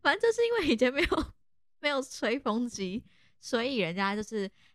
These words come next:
在吹头发的时候就要很久才会比较，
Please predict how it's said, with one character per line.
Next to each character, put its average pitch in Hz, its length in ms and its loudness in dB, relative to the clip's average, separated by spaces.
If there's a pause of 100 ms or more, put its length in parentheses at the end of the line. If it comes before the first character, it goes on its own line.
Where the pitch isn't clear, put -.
在 240 240 0
吹 196 240 0
头 180 180 2
发 147 240 0
的 156 100 -4
时 - 100 -6
候 160 120 -2
就 220 120 -4
要 185 180 -2
很 180 260 -8
久 185 180 -2
才 156 160 -2
会 165 120 0
比 160 80 -6
较， 151 200 -2